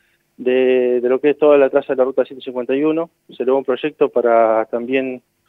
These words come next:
la reparación y distintos, eh,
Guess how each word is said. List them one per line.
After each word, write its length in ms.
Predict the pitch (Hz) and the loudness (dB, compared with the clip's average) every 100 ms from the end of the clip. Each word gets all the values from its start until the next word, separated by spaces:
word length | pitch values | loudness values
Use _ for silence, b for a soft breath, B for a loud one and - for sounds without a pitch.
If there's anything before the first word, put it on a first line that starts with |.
| _ _ _ - | _ _ _ -2
la 140 | 120 | 0
reparación 840 | 120 123 117 - 170 175 170 160 | 0 0 0 2 4 6 4 2
y 240 | 131 127 127 | -2 -2 -4
distintos, 720 | 110 147 139 139 131 127 113 - _ - | -4 -6 0 2 4 2 -2 -12 _ -8
eh, 760 | 123 120 117 113 110 110 107 | -4 -2 -4 -6 -8 -18 -20